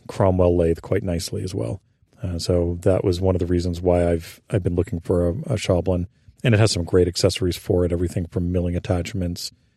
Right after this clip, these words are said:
to, um, you know, rotary tailstocks that can do production work, uh, everything like that. So it's, it's really quite a nice machine, and it's very, very flexible in terms of what it can do.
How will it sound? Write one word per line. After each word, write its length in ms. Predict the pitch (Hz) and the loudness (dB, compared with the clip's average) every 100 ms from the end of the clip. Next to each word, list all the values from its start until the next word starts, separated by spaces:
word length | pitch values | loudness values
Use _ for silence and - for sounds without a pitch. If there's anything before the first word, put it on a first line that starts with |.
| _ - | _ 0
to, 540 | 107 92 90 87 87 - _ _ _ _ 220 | 4 6 6 4 0 -6 _ _ _ _ -4
um, 420 | 127 - 170 175 | -4 -4 -8 -4
you 100 | 117 | 0
know, 80 | 95 | 2
rotary 640 | 90 95 92 92 90 87 | 6 6 8 6 6 4
tailstocks 800 | 87 - 92 90 - 92 87 - | 0 4 4 4 4 4 4 0
that 180 | - - | -6 -4
can 160 | - 90 | -2 0
do 280 | 90 90 85 | 2 2 2
production 480 | 98 92 - 92 | 2 2 -2 -4
work, 400 | 87 90 87 - _ _ _ _ - | 0 2 2 -4 _ _ _ _ -6
uh, 220 | 104 98 | -2 0
everything 340 | 98 92 95 | 0 -2 -2
like 160 | 87 85 | -2 -2
that. 240 | 90 95 | -4 -4
So 200 | - 98 | -2 0
it's, 200 | 92 - - | 0 -4 -2
it's 160 | 123 104 | -2 2
really 260 | 101 98 | 4 4
quite 220 | 90 98 | 4 2
a 40 | 87 | 2
nice 260 | 87 85 | 0 -2
machine, 320 | 92 - 98 87 | -4 -2 -2 -2
and 120 | 85 | -2
it's 140 | 85 | -6
very, 340 | 90 95 92 85 | 0 4 6 4
very 160 | 85 | 0
flexible 460 | - 98 - 101 98 | -2 -6 -4 -6 -6
in 80 | 92 | -6
terms 220 | 107 92 | -6 -4
of 80 | 98 | -4
what 100 | 98 | -4
it 80 | |
can 100 | 113 | -6
do. 220 | 113 - | -6 -6